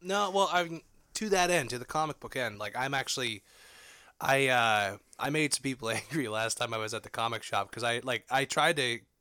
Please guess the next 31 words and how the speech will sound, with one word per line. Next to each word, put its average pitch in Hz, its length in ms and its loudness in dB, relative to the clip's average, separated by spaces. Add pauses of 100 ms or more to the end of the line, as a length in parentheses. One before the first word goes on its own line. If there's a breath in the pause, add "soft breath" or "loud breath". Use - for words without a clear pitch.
(240)
get 139 120 -4
my 113 80 -6
point 123 220 -4
across 110 400 -4
last 110 260 0
time 110 160 -4
when 107 120 -6
I 101 140 -6 (160)
was 113 200 -6
asking 110 340 -2
them 107 120 -10
to 101 280 -8 (440 soft breath)
set 156 220 2
up 135 100 -2
my 123 140 0
subscription - 560 -2
box, 98 300 0
'cause 131 140 -6
I 143 100 4
just 139 140 -2
want, 147 180 -2
I - 20 0
was 139 100 0
like, 127 120 -4
"Look, 127 200 -6
just - 220 -6
give 160 120 -2
me 165 100 -2
all 147 160 2
the, 120 260 -2
uh, 98 240 0